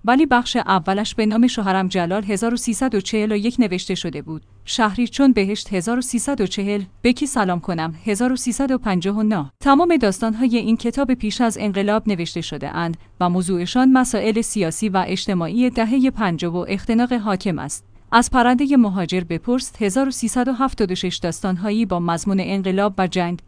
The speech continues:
جزیره سرگردانید، هزار و سیصد و هفتاد و دو، اولین کتاب از سگانه او. ساربان سرگردان، هزار و سیصد و هشتاد، دومین کتاب سگانه هم باقی مانده است. سومین این سگانه کوه سرگردان نام داشت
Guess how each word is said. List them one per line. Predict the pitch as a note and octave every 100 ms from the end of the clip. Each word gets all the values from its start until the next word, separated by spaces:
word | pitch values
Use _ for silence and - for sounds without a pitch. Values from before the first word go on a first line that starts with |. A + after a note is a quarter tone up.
| -
جزیره | A#3+ A3 C4 C#4+ C4+
سرگردانید، | B3 G3+ E3 D#3 D3+ D#3 F3+ F#3+
هزار | G3+ F#3 A3
و | A#3+
سیصد | A3+ - B3
و | A#3
هفتاد | G#3 A#3+ - F#3+
و | F#3+
دو، | F#3+ G3 -
اولین | F#3 F#3 G3+ B3+
کتاب | B3+ A#3 C4 G#3+
از | G3
سگانه | A3 G3 A#3 B3 G#3+
او. | E3 G#3 G#3+ - - -
ساربان | - A#3+ G#3+ G#3 B3
سرگردان، | A#3+ G#3+ F3+ D#3+ D#3 G3 G3 F3+
هزار | F#3+ A#3 B3
و |
سیصد | A#3+ A#3 - A#3
و | A#3
هشتاد، | G#3+ F3 - A3
دومین | G#3 E3+ F3 G3 A3+
کتاب | - B3 B3+ B3
سگانه | A#3 A3 G3+ G#3+ A#3 A#3
هم | G#3 G#3+
باقی | G3 F#3 A#3+
مانده | G3+ D3+ C#3+
است. | C3 D3 - - -
سومین | - A#3+ F#3+ G#3+ G#3+
این | A3 B3+
سگانه | B3 A3 G3+ A#3 C4+ A#3+
کوه | - B3+ B3
سرگردان | A#3+ G3 E3+ E3 G#3+ A3
نام | G#3 D#3
داشت | D3 D3 -